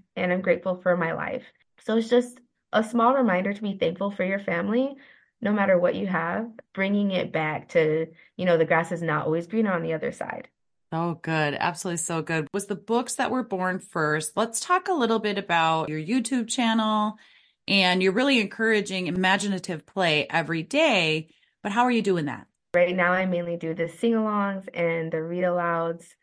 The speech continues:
Speaker 1: With the read-alouds, I try to get the full body engagement with getting up, moving, and then doing the small riddle. Another segment that's gonna be coming out a little bit later is just purely Rella's Riddles. Ten-minute segments of me just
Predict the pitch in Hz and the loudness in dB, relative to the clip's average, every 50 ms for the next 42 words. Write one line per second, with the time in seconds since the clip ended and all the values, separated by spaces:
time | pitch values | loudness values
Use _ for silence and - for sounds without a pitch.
0 | _ _ _ _ _ - - 202 202 202 - 208 208 208 202 196 190 185 180 175 | _ _ _ _ _ -6 -4 -4 -2 0 -2 -2 0 0 0 2 2 4 2 2
1 | 175 175 170 165 - - 175 170 175 170 175 170 160 165 - - - 175 160 - | 2 2 0 -2 0 0 0 0 2 2 4 2 2 2 -6 -16 -14 -14 -14 -10
2 | - 196 196 185 180 180 165 165 165 165 165 165 160 160 165 160 160 160 160 - | -6 -2 -2 -2 0 0 -2 0 0 -2 -2 -4 -4 -4 -4 -4 -4 -4 -4 -6
3 | 165 160 160 160 160 160 - - - 165 165 160 151 151 - - _ _ _ _ | -4 -4 -2 -4 -4 -6 -10 -4 0 2 2 2 0 -2 -14 -20 _ _ _ _
4 | _ _ - - - 180 180 180 175 175 165 - - 160 170 170 165 165 160 156 | _ _ -14 -6 0 2 2 2 2 0 0 -2 0 -2 -2 -2 0 0 0 -2
5 | 160 165 - 160 165 170 170 170 170 165 165 160 160 - - 165 160 156 156 160 | -2 -4 -4 -2 -2 -2 -2 0 -2 -2 -2 -4 -6 -4 -4 -2 -2 0 0 -2
6 | 160 151 156 151 156 160 - _ _ _ _ - - - - - _ _ _ - | 0 0 0 -2 -4 -6 -10 _ _ _ _ -20 -20 -20 -20 -20 _ _ _ -4
7 | - 190 196 196 196 202 220 226 214 - - - _ _ - - 185 180 180 180 | -2 0 2 2 2 2 4 2 2 0 -2 -8 _ _ -4 2 2 2 4 2
8 | 180 170 170 170 175 170 170 - 170 170 170 165 165 - 180 170 170 170 160 - | 0 0 0 0 0 -2 0 0 -2 -2 -2 -4 -4 -6 -4 -2 -2 -2 -2 -2
9 | - 160 170 165 165 160 - 160 151 131 160 160 170 170 170 160 160 165 165 165 | -2 0 0 0 0 0 0 -2 -2 0 2 2 4 4 4 4 2 4 2 0
10 | 165 160 - - 175 165 170 170 - - - - 220 208 208 208 202 196 196 196 | 0 -2 -4 0 0 0 0 -2 -14 -18 -10 -8 -4 -2 -2 -2 -2 -2 -4 -6
11 | 190 180 175 175 165 160 160 160 160 - 156 151 147 - - - - - - _ | -4 0 0 2 2 4 2 0 -2 -2 -4 -4 -4 -4 -6 -6 -8 -8 -12 _
12 | _ _ _ _ _ _ _ _ _ - - 302 302 302 294 285 285 277 247 247 | _ _ _ _ _ _ _ _ _ -8 -4 -2 -2 0 0 0 0 -2 -4 -2
13 | - 240 226 226 233 226 220 220 220 220 - - - 180 190 190 190 185 185 185 | 0 0 0 2 0 0 0 0 -2 -4 -4 -4 -2 -2 -2 -2 -2 -2 2 2
14 | 180 175 180 - - | 2 2 2 -2 -16